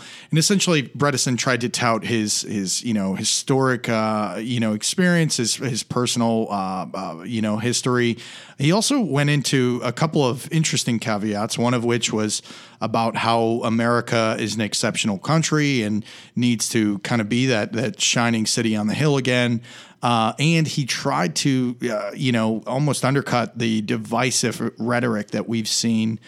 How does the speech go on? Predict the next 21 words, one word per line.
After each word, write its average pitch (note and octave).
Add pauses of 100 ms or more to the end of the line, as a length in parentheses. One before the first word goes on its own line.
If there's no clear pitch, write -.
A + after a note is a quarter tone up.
(200)
coming C#3+
out A#2
of A2+
the B2
Republicans A2+
often, G2+
a-, -
and A#2
including C#3
the C3
president. A#2+ (360)
Uh, A2+
he A#2
pointed B2
out A2+
that G#2+
some A#2+
of A#2
the A2
rhetoric A2+
that A2+